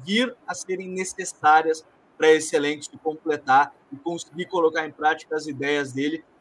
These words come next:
E a gente vai falar muito baseado no que a gente acompanhou no Talheres, né, no Tajeres, que conseguiu o terceiro lugar no Campeonato Argentino, foi vice-campeão da Copa da Argentina, fez um trabalho muito interessante, clube que revelou também,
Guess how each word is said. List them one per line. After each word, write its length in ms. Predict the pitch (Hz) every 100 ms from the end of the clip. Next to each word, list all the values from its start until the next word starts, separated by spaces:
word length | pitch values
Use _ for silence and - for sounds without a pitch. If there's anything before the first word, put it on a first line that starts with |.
| -
E 40 |
a 20 | 156
gente 160 | 160
vai 100 | 180
falar 220 | 180 180
muito 220 | 180 208 196
baseado 380 | 185 175 180
no 40 | 180
que 100 | 175
a 40 |
gente 120 | 180
acompanhou 560 | 185 170 165 196 208 - _
no 160 | 175
Talheres, 680 | 208 214 185 180 156 120 -
né, 120 | 147 147
no 80 | 135
Tajeres, 640 | 127 120 180 151 120 - _ _ _ -
que 280 | 247 262 _ _
conseguiu 480 | 233 220 220 165 160
o 80 | 135
terceiro 380 | 165 - 165 151
lugar 260 | 139 139
no 80 | 135
Campeonato 460 | 135 - 139 135 139
Argentino, 680 | 139 170 - 214 240 269 - - _ _
foi 180 | 196 185
vice-campeão 680 | 180 240 247 - 185 170 160
da 120 | 156
Copa 320 | 156 156 151 147
da 100 | 147
Argentina, 720 | 147 185 - - 180 202 208 _ -
fez 100 | 185
um 60 | 180
trabalho 420 | 180 160 165 160
muito 220 | 165 -
interessante, 640 | - 151 139 175 220 214 -
clube 200 | 175 -
que 120 | 180
revelou 460 | 175 160 160 170 - _ _ -
também, 420 | 185 160 208